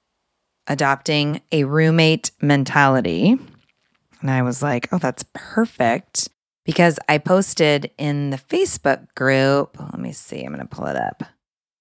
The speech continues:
Facebook. Isn't it so weird how long we've all been on Facebook for now? Like, it's just this thing. Anyway,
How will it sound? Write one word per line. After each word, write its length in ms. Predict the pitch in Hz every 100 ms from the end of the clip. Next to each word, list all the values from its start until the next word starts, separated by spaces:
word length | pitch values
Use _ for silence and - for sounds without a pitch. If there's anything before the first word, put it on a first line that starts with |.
| _ _ _ _
Facebook. 760 | - 135 139 - 104 76 - 160
Isn't 180 | 190
it 120 | 254 -
so 200 | 143 143
weird 340 | 131 131 135
how 140 | 139 127
long 280 | 123 123
we've 180 | 127 123
all 140 | 123 127
been 140 | 127
on 180 | 120 113
Facebook 420 | 120 120 - 160
for 240 | - 180
now? 380 | 180 180 185 180 - 170
Like, 100 | 165
it's 240 | - -
just 340 | - - - -
this 220 | 135 -
thing. 480 | - 123 123 147 156 -
Anyway, 420 | 160 80 143 143